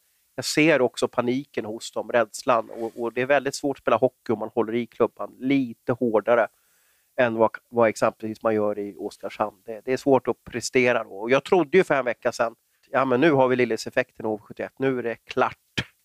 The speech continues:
Men icke sa Nicke. Eh, man gör en okej hockeymatch mot, mot Färjestad och hämtar igen den i lördags. Ett tre till tre tre. Men, men det man visar upp i, i sudden death var i alla fall inte ishockey, utan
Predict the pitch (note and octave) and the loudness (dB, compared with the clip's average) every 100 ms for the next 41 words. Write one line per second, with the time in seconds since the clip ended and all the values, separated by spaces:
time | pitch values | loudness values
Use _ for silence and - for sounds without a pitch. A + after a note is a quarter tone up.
0 | _ _ _ _ _ - C#3+ B2 G#2+ - | _ _ _ _ _ 0 2 2 -4 -12
1 | _ B2+ - - B2+ C3+ A#2+ - - A2 | _ -8 -8 0 0 2 -2 -4 -6 -6
2 | - - A2 G#2 G#2 G#2+ - - - - | -6 -6 -4 -4 -4 -8 -8 -14 -16 -16
3 | - - - - - C3 C#3+ C#3 C#3 C#3 | -16 -18 -20 -20 -2 0 4 6 6 4
4 | C#3+ - D#3 D3 C3 C3 - B2 A#2 - | 0 0 2 2 2 0 -4 -2 -2 -2
5 | A#2 A2 A#2 - A2+ G#2+ - A2+ A2+ G#2+ | -10 -10 -12 -4 -2 -2 -2 -2 -2 -4
6 | A#2 A#2 A#2+ A#2 - _ _ _ _ A#2+ | -2 2 2 0 -10 _ _ _ _ 0
7 | A2+ G#2+ G#2 G2+ - - - B2 A2+ - | 4 4 4 2 -4 -18 -4 -4 -4 -6
8 | A2+ - A2 A2+ G#2+ - G#2+ G2+ - G#2 | -8 -6 -8 -6 -8 -6 -6 -6 -8 -12
9 | F2+ A2+ G#2 G2+ _ _ - - _ _ | -4 0 0 -2 _ _ -20 -20 _ _
10 | - A#2 A2+ B2 - - - A#2 A#2 A#2 | 0 2 2 2 4 2 2 -4 -2 -4
11 | A2+ A2 - B2+ A#2+ C#3 C3 _ _ A2+ | -4 -4 -2 0 2 0 0 _ _ 0
12 | A2+ A2 - A#2 G2+ A2+ A2 - A2+ _ | 2 0 -2 -8 -6 -10 -10 -16 -20 _
13 | G#2 - G#2 F#2+ | -10 -8 -10 -10